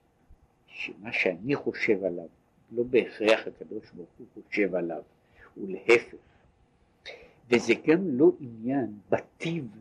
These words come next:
נאמר כך, בדרגתה של המחשבה. בדרגתה של המחשבה. כשיש מחשבה,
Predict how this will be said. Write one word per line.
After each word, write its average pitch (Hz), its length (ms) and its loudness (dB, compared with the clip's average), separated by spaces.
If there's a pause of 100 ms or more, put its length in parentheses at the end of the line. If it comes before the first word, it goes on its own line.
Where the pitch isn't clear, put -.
(480)
נאמר 110 280 -14
כך, 113 180 -10
בדרגתה 117 1000 -2
של - 180 -12
המחשבה. - 720 -18 (1300)
בדרגתה 110 640 4
של 113 220 -6
המחשבה. 90 560 -16 (720)
כשיש 143 480 2
מחשבה, 113 640 0